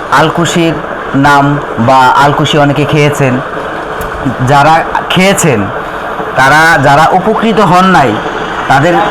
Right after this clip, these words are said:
জন্য আমাদের আজকের এই ভিডিও যে, আহ, আপনি যে আলকুশিটা খেয়েছেন, সেটা আসলে,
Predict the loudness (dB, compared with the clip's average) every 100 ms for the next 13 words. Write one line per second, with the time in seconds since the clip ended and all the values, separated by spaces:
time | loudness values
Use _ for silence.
0 | 0 2 4 4 4 4 2 4 2 2
1 | 0 2 2 2 2 2 0 -2 -8 -8
2 | -8 -6 -2 0 2 0 -4 -8 -10 -4
3 | 0 2 2 2 0 0 0 2 2 2
4 | 0 -2 0 0 2 0 2 0 -2 -6
5 | -10 -8 -2 0 2 2 2 2 2 2
6 | 4 4